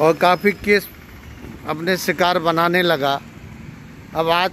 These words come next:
थोड़ा सा उसको रहम आया है कि आज पॉजिटिव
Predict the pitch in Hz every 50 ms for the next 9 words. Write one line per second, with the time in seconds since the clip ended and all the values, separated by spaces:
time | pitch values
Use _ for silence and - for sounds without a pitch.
0 | - - 180 190 196 196 185 - 208 196 190 180 - - 214 202 185 170 165 175
1 | 185 185 185 180 175 175 175 180 180 170 160 147 147 147 - - - - - -
2 | - - - - - - - - - - - 170 180 175 170 180 190 175 - -
3 | 170 175 175 165 190 180 180 196 185